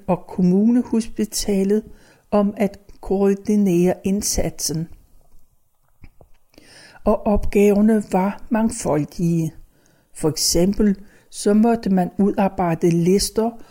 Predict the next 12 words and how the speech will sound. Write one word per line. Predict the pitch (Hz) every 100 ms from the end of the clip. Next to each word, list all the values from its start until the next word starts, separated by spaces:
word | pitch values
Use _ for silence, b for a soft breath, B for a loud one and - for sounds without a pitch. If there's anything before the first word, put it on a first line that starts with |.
| B B
over | - 170 160 160
både | 190 208 190 160
pålidelige | - 160 170 185 202 208 208 220 233 226 - -
og | 160 - -
ikke | 190 202 262
pålidelige | 254 233 196 190 190 214 185 202 202 - -
taxachauffører, | - 151 160 - 254 - 185 185 - 170 185 170 170 - _ _ _ _ _ _ _ - -
da | 226 226
talrige | - 240 240 247 247 247
transporter | - - 233 - - 185 185 208
foregik | 202 - 170 185 226 226 226 226 185
netop | 175 202 262